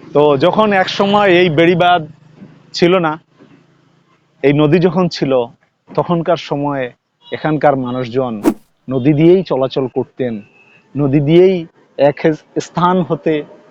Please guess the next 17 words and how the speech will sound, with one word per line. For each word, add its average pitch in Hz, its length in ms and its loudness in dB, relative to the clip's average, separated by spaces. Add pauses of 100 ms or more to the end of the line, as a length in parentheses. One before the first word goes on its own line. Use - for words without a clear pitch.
(180)
আরেক 165 320 0
স্থানে 165 320 -2
গমন 151 360 0
করতেন। 101 380 -8 (1300)
তো 156 120 2
যাই 180 240 2
হোক, 208 180 2 (520)
কালের 202 300 2
পরিক্রমায় 214 720 -2 (460)
আজ 190 280 0
এটি 147 300 -4 (1300)
বেড়িবাঁধে 180 720 2 (300)
এবং 185 420 0 (680)
কালভার্টে 202 460 2
নির্মি-, 170 560 -4
নির্মিত 180 360 2
হয়েছে। 147 440 0